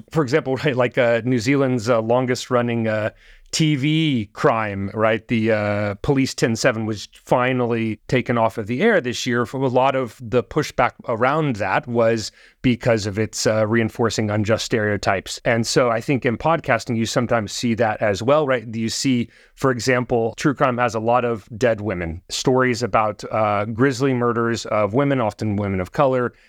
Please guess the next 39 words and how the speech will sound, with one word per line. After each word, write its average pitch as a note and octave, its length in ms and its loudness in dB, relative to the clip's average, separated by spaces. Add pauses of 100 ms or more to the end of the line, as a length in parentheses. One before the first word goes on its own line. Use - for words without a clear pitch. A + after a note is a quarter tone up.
and A2+ 140 0
then A2+ 200 0
this A2+ 200 -2
kind A#2+ 200 -2
of, G#2 100 -2
like, G2+ 260 -4 (140)
psychologizing B2 1120 -2
and A2 140 -4
lionizing A#2+ 720 0
this, A2 220 -4
like, A2 320 -4
clever B2 420 0
mastermind, A2+ 1000 0 (340)
uh, A2 380 0 (140)
guy, A2+ 600 2
often A2+ 340 -2
a G#2 60 -2
man, G#2+ 580 0 (260)
um, A2+ 380 0
uh, G#2+ 460 0
who A#2 340 0 (120)
pulled C3+ 280 0
off A#2+ 280 0
a G#2 80 -2
series G#2 400 -2
of F#2 120 -2
murders, F#2 400 0
right? G#2 160 0
So A#2 160 0
what A#2 200 0
I'm A2+ 100 0
saying A#2+ 280 -2
is G#2+ 140 -4 (300)
that A2+ 220 0
these D3+ 320 2
kinds B2+ 400 0
of A#2+ 160 0
podcasts, A#2+ 1040 -2
uh, A2 160 0